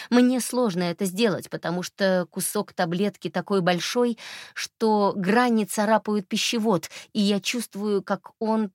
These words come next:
падает до самого желудка. К этому моменту таблетка начинает действовать, голова легчает, и я накрепко запираюсь внутри себя.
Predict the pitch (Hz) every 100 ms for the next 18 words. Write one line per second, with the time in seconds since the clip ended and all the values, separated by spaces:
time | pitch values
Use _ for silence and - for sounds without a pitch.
0 | - 170 160 175 170 - - 156 - 147
1 | 151 151 147 151 - - - 135 _ _
2 | _ _ _ _ _ _ _ - 165 170
3 | 170 160 170 190 185 160 156 156 175 170
4 | 175 170 - 170 175 165 147 202 156 -
5 | - - - - - - 190 185 180 185
6 | 190 180 - 233 233 226 - - - -
7 | - 226 220 214 208 254 - 240 - -
8 | 226 196 - 165 156 151 156 - - 165
9 | 160 139 - 135 127 - 139 101 -